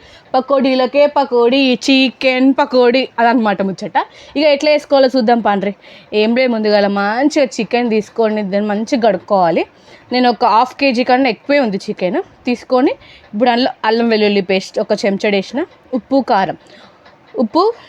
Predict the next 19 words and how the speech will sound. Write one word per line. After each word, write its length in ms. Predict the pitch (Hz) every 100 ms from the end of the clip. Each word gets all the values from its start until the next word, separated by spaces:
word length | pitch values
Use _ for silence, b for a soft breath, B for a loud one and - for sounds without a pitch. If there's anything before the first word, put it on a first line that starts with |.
| B B - 247
ఒక 140 | 240 262 _ _ - - -
స్పూన్ 260 | - 294
వేసిన, 340 | 285 - 208 226 - - 214 208
కారం 340 | 254 240 277 302 294 285
వన్ 160 | 254 247
అండ్ 120 | 240
హాఫ్ 100 | 226
స్పూన్ 240 | - 220
వేసిన, 240 | 190 - 277
తర్వాత 560 | - - - - 240 262
కొద్దిగా 400 | 226 208 233 214
గరం 200 | 208 220
మసాలా, 460 | 214 226 220 285 - b b -
ధనియాల 380 | 214 214 214 214
పొడి, 300 | 202 220 330 - _ - - _ _ b b b b
అట్లనే 340 | 226 - 269 262
కొద్దిగా 420 | 233 190 214 233 196
జీలకర్ర 340 | 202 190 220
పొడి, 300 | 202 233 320